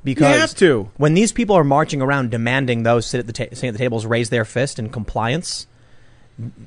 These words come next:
Speaker 1: n-, we cannot have a society where people are all, uh, beaten into submission. The,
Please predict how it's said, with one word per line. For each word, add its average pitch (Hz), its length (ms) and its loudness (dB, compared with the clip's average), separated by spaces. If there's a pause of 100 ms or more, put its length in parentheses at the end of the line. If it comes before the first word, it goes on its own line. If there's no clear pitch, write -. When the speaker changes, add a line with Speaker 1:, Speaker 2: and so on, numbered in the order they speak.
Speaker 1:
n-, 117 440 -10
we 139 100 2
cannot 156 380 0
have 139 160 2
a 127 40 -4
society 127 280 0
where 123 80 2
people 127 260 -2
are 120 80 2
all, 113 220 0
uh, 113 120 -6
beaten 120 480 -6
into 120 140 -2
submission. 107 560 -8 (680)
The, 135 100 -2